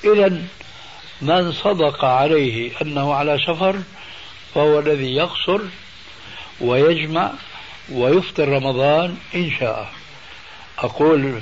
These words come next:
في الإفطار إن شاء، لأن الإفطار في رمضان بالنسبة للمسافر يختلف عن القصر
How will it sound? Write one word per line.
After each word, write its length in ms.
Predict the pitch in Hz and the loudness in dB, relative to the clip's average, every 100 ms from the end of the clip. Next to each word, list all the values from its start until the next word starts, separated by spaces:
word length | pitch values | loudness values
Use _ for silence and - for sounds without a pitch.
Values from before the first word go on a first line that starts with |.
| - | -8
في 60 | |
الإفطار 560 | 127 135 117 - 131 147 | -6 -6 -6 0 2 2
إن 280 | 139 135 123 | 0 -4 -2
شاء، 480 | 151 170 175 190 - - - - - - - - | 0 2 4 2 0 -10 -18 -18 -16 -18 -12 -4
لأن 320 | 131 156 147 | -2 0 -2
الإفطار 880 | 143 139 127 - 139 147 170 175 175 - - - - - - - - - - - | -2 -2 -4 -2 2 4 6 2 -2 -12 -18 -20 -18 -18 -16 -16 -18 -18 -10 -2
في 280 | 123 123 | 0 2
رمضان 640 | 120 127 127 123 156 135 120 | 0 0 0 2 4 2 0
بالنسبة 400 | 120 151 - 135 | -2 0 -2 -2
للمسافر 840 | 131 123 - 160 165 143 185 156 - - - - - - | -4 -2 0 2 2 2 -2 -2 -10 -16 -16 -16 -16 -14
يختلف 1000 | - 123 143 139 - - 160 175 190 156 - - - | -6 -2 -2 -2 -8 -2 0 4 2 0 -6 -18 -14
عن 520 | 120 110 131 156 165 | -8 -2 2 2 2
القصر 720 | 156 139 - 175 160 - 120 | -2 -4 -2 0 2 0 -2